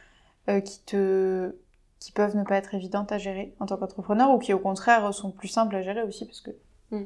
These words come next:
Speaker 1: ça a forcément des avantages aussi là-dessus.
Speaker 2: Carrément. Il y a des hauts et des bas, euh, il y a des gros points positifs et des gros points négatifs, euh, notamment quand tu travailles en... enfin, quand tu vis en couple, euh, quand t'as une vie de famille.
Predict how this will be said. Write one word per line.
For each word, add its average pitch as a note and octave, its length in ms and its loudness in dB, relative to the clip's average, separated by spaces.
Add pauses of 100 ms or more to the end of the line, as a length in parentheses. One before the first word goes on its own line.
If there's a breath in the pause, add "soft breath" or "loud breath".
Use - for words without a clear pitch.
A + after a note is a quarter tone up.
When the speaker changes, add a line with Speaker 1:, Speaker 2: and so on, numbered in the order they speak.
Speaker 1:
ça - 160 -14
a - 20 -12
forcément G3 320 -12
des F#3 160 -14
avantages F#3+ 460 -14
aussi - 200 -16
là-dessus. - 300 -18 (180)
Speaker 2:
Carrément. F#3 360 -14 (160)
Il - 20 -8
y F#3+ 40 0
a F#3 40 -2
des F#3 120 2
hauts G3 100 4
et G3+ 40 0
des F#3 120 0
bas, F#3 280 -6 (160)
euh, F3+ 200 -10
il F3 80 -14
y - 20 -12
a E3+ 40 -12
des E3+ 240 -12
gros - 180 -6
points G#3 180 -6
positifs F#3+ 460 -8
et - 20 -14
des F3 120 -12
gros F3+ 120 -12
points F#3 180 -14
négatifs, F3 480 -14 (120)
euh, F3 160 -16
notamment G#3+ 400 0
quand A3 100 -4
tu G3+ 120 -10
travailles F3+ 240 -10
en... F3+ 140 -16
enfin, E3 280 -12
quand F3 80 -14
tu - 180 -16
vis F#3 240 -10
en F3+ 120 -10
couple, G#3 360 -14
euh, E3+ 260 -12 (640)
quand F#3+ 100 -16
t'as F3 100 -6
une E3+ 80 -8
vie E3 40 -18
de - 60 -20
famille. F#3 260 -10